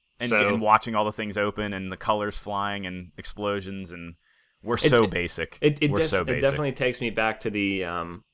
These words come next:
Speaker 2: the awful, uh, Marvel card game on the phone, but it's like, not only,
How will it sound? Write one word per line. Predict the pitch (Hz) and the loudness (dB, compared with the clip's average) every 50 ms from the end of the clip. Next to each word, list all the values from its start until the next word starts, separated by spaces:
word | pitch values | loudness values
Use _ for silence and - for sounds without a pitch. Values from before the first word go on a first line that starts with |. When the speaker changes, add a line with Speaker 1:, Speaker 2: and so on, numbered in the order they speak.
| _ | _
Speaker 2:
the | 123 117 113 - | -2 -2 -2 0
awful, | - 110 110 107 - 117 107 104 98 95 - - - | 0 0 -2 -2 -2 -2 -2 -2 -2 -4 -6 -10 -8
uh, | 92 85 85 85 82 85 92 - _ _ _ - | -6 -6 -4 -4 -6 -6 -10 -12 _ _ _ -8
Marvel | 110 107 113 110 107 104 107 104 98 | -2 2 2 2 2 2 0 -2 -2
card | - - 117 110 104 92 | 0 2 2 2 2 2
game | 95 87 90 | 0 -2 -2
on | 90 90 | -2 -4
the | 92 90 | -6 -6
phone, | - - 123 123 104 90 | -4 -2 -2 -2 0 -2
but | 92 95 | -2 -4
it's | 95 - - | -4 -2 0
like, | 107 101 95 - - | 0 0 0 -2 -4
not | 135 123 123 127 180 214 | -2 2 4 4 4 4
only, | 220 196 180 175 170 160 156 156 143 - | 4 2 2 2 2 0 -2 -2 -4 -8